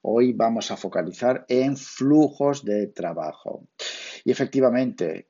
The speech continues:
eh, bueno, la semana pasada, antes de nada, no graba-, no grabamos. Bueno, sí, no grabamos, venga, yo y yo mismo, eh, porque, bueno, fue la Semana Santa y, pues, hay que descansar, lógicamente,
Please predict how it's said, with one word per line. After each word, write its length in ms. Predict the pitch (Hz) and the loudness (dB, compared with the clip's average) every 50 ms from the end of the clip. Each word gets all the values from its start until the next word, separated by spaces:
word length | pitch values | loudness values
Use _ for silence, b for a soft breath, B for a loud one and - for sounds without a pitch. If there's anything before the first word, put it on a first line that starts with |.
| _ | _
eh, 320 | - 101 98 95 95 95 92 | -4 -2 0 0 0 0 0
bueno, 200 | 98 127 117 98 | 0 0 0 0
la 100 | 92 92 | -2 -4
semana 260 | - 104 127 160 170 170 | -4 -4 0 0 0 0
pasada, 260 | - - - 135 113 | 0 0 2 0 0
antes 180 | 95 101 104 | 0 -2 -4
de 80 | 95 90 | -4 -4
nada, 340 | 92 104 101 98 110 123 - - | -2 -2 -2 -2 -4 -6 -8 -10
no 380 | 101 98 95 95 98 98 101 | -10 -8 -6 -4 -4 -4 -2
graba-, 440 | 92 98 90 85 95 110 117 117 - - | -2 -2 -2 -2 0 -2 -2 -2 -4 -8
no 120 | 101 92 | -8 -8
grabamos. 680 | 87 85 85 87 90 80 76 - - - - - - - - | -6 -4 -4 -4 -4 -6 -8 -12 -16 -16 -16 -16 -16 -10 -10
Bueno, 160 | 98 82 - | -10 -10 -8
sí, 200 | - - - - | -10 -10 -10 -10
no 100 | - 85 | -8 -8
grabamos, 400 | 80 71 76 80 82 - - - | -6 -6 -6 -8 -10 -12 -12 -12
venga, 220 | 90 85 82 85 85 | -12 -12 -10 -10 -10
yo 160 | - 92 87 82 | -8 -8 -8 -8
y 80 | 85 | -8
yo 100 | 80 78 - | -10 -10 -10
mismo, 380 | 92 101 98 95 95 120 - B B B B B B B B B B B B _ | -10 -10 -8 -8 -10 -10 -12 B B B B B B B B B B B B _
eh, 500 | - 123 113 110 107 104 104 104 101 101 _ _ - | 0 2 2 4 2 2 2 0 -2 -4 _ _ -6
porque, 380 | - 92 92 92 - - 107 | -4 -4 -4 -4 -6 -4 -2
bueno, 240 | 95 101 104 90 80 | 0 0 -2 -4 -6
fue 220 | - - - 90 87 | -12 -8 -6 -6 -6
la 120 | 90 85 | -6 -8
Semana 340 | - - 85 87 85 87 82 | -8 -10 -10 -8 -8 -10 -8
Santa 420 | - 113 104 107 101 - 117 117 104 | -6 -6 -6 -6 -4 -4 -4 -4 -2
y, 580 | 92 85 82 82 80 78 76 - - 85 - _ _ _ _ | -4 -4 -6 -8 -10 -10 -10 -12 -14 -16 -18 _ _ _ _
pues, 240 | _ - - - - | _ -20 -18 -14 -12
hay 120 | 76 76 | -12 -14
que 200 | - _ 82 76 | -14 _ -12 -12
descansar, 440 | 76 73 - - 87 - - - 85 | -12 -12 -12 -16 -16 -16 -14 -12 -12
lógicamente, 720 | 80 80 - - - - 82 98 104 95 - 104 104 - | -12 -12 -14 -14 -12 -8 -6 -6 -8 -6 -6 -8 -8 -8